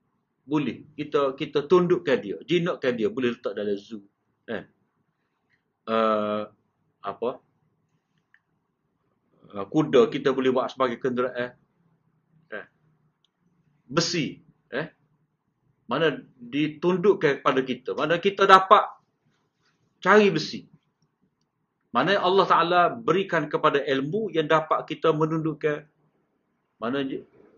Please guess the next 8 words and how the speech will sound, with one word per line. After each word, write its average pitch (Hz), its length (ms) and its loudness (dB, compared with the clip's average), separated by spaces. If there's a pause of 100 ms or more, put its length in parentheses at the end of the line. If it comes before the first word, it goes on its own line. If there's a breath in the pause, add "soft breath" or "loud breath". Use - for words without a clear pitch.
(540)
semua 175 240 0
ni 202 80 0
kita 175 240 -2
dapat 165 320 4
ambil 151 320 2
manfaat. 135 480 0
Jadi, 160 240 -2 (1200)
eh, 110 320 -4